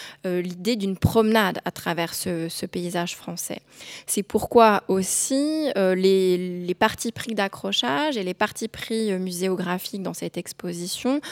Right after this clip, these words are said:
ont, euh, été, euh, distincts, euh,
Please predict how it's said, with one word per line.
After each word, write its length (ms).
ont, 460
euh, 460
été, 580
euh, 120
distincts, 840
euh, 840